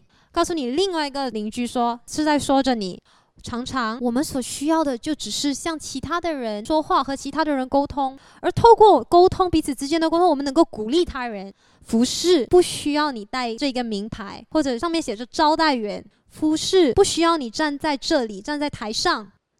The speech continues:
你可以随时随地的服侍。Amen。让我们成为良好的例子，就像基督已经教导我们的一样，教会让我们一起的来服侍，不要自私，让我们来服侍。我知道你们当中有些人真的很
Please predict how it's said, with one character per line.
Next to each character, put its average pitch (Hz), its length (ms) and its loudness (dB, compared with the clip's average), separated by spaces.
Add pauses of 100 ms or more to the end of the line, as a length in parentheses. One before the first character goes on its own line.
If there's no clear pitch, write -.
你 269 100 -4
可 330 240 2
以 349 100 4
随 330 220 4
时 381 160 4
随 254 200 -2
地 320 140 -4
的 254 100 -4
服 202 200 -8
侍。 254 360 2 (140)
Amen。 240 360 0 (500)
让 403 160 4
我 320 40 -2
们 262 140 -2
成 247 320 -4
为 254 340 -2
良 254 140 -2
好 302 220 -2
的 220 100 -4
例 294 160 0
子， 185 360 -10 (140)
就 339 100 -4
像 370 200 -4
基 370 180 0
督 381 220 4
已 247 120 0
经 254 380 -8
教 370 220 2
导 254 160 0
我 233 100 -2
们 202 220 -8
的 220 100 -4
一 202 200 -10
样， 226 280 -2 (140)
教 370 180 6
会 339 220 6
让 359 120 6
我 302 60 2
们 254 160 -6
一 330 80 0
起 - 160 -4
的 220 140 -6
来 202 160 -8
服 - 180 -8
侍， 294 180 -2 (140)
不 247 140 0
要 320 240 2
自 302 260 -6
私， 226 440 -8 (260)
让 370 180 4
我 302 60 4
们 240 160 0
来 226 140 -6
服 214 260 -6
侍。 302 420 2 (440)
我 247 80 -2
知 277 120 -4
道 330 120 0
你 302 40 -4
们 262 80 -6
当 269 160 -2
中 285 240 -2
有 254 60 -2
些 277 140 -4
人 254 100 0
真 349 180 0
的 349 80 2
很 208 240 -6